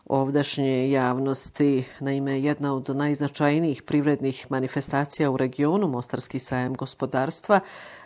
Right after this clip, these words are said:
dvanaestog aprila je otvoren i to devetnaesti put. Otvorenim ga je proglasio zamjenik premijera vlade Republike Turske, koji je inače partner sajma, Numan Kurtulmus.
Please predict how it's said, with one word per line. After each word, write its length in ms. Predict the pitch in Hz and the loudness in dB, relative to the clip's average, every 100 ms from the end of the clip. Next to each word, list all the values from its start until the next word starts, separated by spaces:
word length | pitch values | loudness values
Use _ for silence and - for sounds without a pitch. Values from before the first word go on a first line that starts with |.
| - | -12
dvanaestog 680 | 127 135 131 135 131 139 135 | -4 0 2 2 2 0 0
aprila 560 | 131 143 139 147 196 190 | -2 0 2 4 4 4
je 280 | 165 151 - | 6 4 4
otvoren 680 | 143 160 - 185 170 160 - | 0 0 2 4 4 2 0
i 80 | 156 | 0
to 140 | 156 | 0
devetnaesti 840 | 151 143 147 - 131 123 - 127 | 2 2 0 0 -2 -2 -2 -4
put. 400 | 123 - - _ - - - - - - | -4 -6 -8 _ -14 -14 -20 -18 -18 0
Otvorenim 600 | 214 214 214 202 190 180 | 6 6 8 6 8 4
ga 120 | 160 139 | 4 2
je 120 | 127 | 2
proglasio 880 | 147 139 143 147 - 160 143 123 92 | 2 4 2 2 2 4 6 4 2
zamjenik 460 | 127 135 135 135 | 0 0 0 -2
premijera 380 | - 139 139 147 | -2 -2 0 0
vlade 360 | 131 131 147 143 | 2 2 2 0
Republike 460 | 123 131 143 - | -2 -2 -2 -2
Turske, 400 | - 160 - - | -2 -2 -2 -2
koji 200 | 127 135 | -2 -2
je 40 | 131 | 0
inače 340 | 156 147 139 | 0 -2 -4
partner 500 | 127 135 139 - 135 | -2 -2 -2 -4 -6
sajma, 640 | 127 135 123 143 147 135 - - | -4 -2 0 0 0 0 -4 -4
Numan 500 | 147 151 131 123 117 - - | -2 0 0 -2 -4 -8 -10
Kurtulmus. 840 | - 143 123 143 117 - 110 - | -4 -4 -2 -2 -2 -4 -2 -2